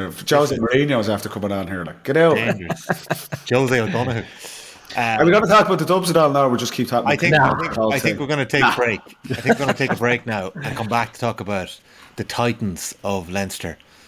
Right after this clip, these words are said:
Speaker 2: Uh,
Speaker 1: 'Cause, uh, before we
Speaker 2: maybe
Speaker 1: take a break,
Speaker 2: Dublin.
Speaker 1: T, can I just say something? This is on a more serious note. Uh, I
Speaker 2: Yes,
Speaker 1: put out
Speaker 2: Paddy.
Speaker 1: a tweet about it. There's, um, a very good friend of mine, an old club mate of mine, is undertaking a cycle from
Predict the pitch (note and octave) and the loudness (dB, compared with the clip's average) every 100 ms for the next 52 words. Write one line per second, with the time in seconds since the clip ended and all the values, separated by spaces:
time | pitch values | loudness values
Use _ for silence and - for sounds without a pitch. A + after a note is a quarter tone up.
0 | _ - F2 E2+ E2 E3 - B2 - C#3+ | _ -10 -6 -4 0 0 -2 -10 -6 -2
1 | F3 F#3+ A#2 F3 F3 D3+ D#3 B2 G#2+ B2+ | 2 2 2 -2 -2 -2 -2 -2 0 0
2 | A2 - - - C#3 D#3 D3 D3 C3 B2+ | -2 -6 -14 0 2 2 2 2 2 2
3 | A2+ G#2 G#2 G#2+ G#2 E2+ G2 F#2+ G2 F#2 | -2 -2 -2 -2 -4 -6 -8 -4 -4 -4
4 | - G#2+ G#2 F#2+ - F#2+ F2 - F#2+ F2+ | -2 0 0 -2 -6 -8 -10 -14 -10 -8
5 | F2+ E2+ C3+ D3 G2 F#2+ G#2+ F#2+ - G#2+ | -6 -6 0 0 0 -2 0 -2 0 0
6 | G2+ G2+ F#2 - - - - - A#2+ A#2 | 0 -2 -6 -10 -12 -12 -12 -2 0 4
7 | B2+ C3 B2+ B2 - - A#2+ E3 D#3 - | 4 4 4 0 -6 -6 4 6 6 4
8 | D3+ C#3+ C3 C3 B2+ B2 A#2+ - C3+ A#2+ | 4 4 2 2 2 4 2 2 2 2
9 | A#2+ A2+ A#2 A#2 A2 - G#2+ G#2 G#2+ G#2 | 2 2 2 2 -2 -6 -2 0 0 -2
10 | - - - A2 G#2+ A2+ G#2 G#2 - A2+ | -8 -12 -6 -4 -2 -2 -4 -4 0 0
11 | A2 G#2 - - - - - - G#2 G#2 | 0 -4 -6 -14 -18 -18 -8 0 2 4
12 | G2+ G2+ F#2+ | 2 2 -2